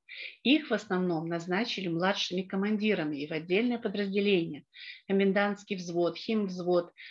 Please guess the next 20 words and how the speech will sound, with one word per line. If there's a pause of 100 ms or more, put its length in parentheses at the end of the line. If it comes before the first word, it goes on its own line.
(140)
остальная
часть (220)
полка,
тысяча
пятьсот
бойцов, (380)
были
только
что
мобилизованные
из
запаса
коммунисты
и
комсомольцы. (400)
Полк
так
и
назывался:
Сводный